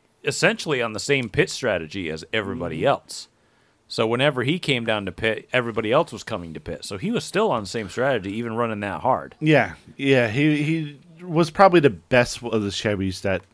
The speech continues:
Speaker 2: could save fuel or whatever. But that was,
Speaker 1: He was
Speaker 2: he's,
Speaker 1: the
Speaker 2: he's one of the Ed Carpenter cars.
Speaker 1: Oh, well, Carpenter's cars were really good.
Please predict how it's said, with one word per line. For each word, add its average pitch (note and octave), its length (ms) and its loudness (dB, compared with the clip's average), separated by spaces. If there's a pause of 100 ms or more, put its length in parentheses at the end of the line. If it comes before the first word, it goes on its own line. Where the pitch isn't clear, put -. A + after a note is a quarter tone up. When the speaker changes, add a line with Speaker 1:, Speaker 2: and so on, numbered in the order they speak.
(120)
Speaker 2:
could - 160 -14
save F#2 320 -4
fuel F#2 480 0
or F#2 100 0
whatever. F2+ 480 0 (360)
But A#2+ 140 4
that C#3 120 12
was, C3+ 260 6
Speaker 1:
He D3+ 120 -2
was C3+ 100 4
Speaker 2:
he's, A#2 60 -4
Speaker 1:
the D3+ 140 6
Speaker 2:
he's C3 160 8
one C#3 180 10
of A#2+ 80 8
the A#2 80 6
Ed A2+ 140 6
Carpenter G2+ 460 2
cars. D2+ 340 -10 (320)
Speaker 1:
Oh, G#2+ 200 -2
well, F#2 180 -8
Carpenter's C3 500 -4
cars D#2+ 280 -6
were D2 80 -14
really D2 260 -10
good. C2+ 300 -8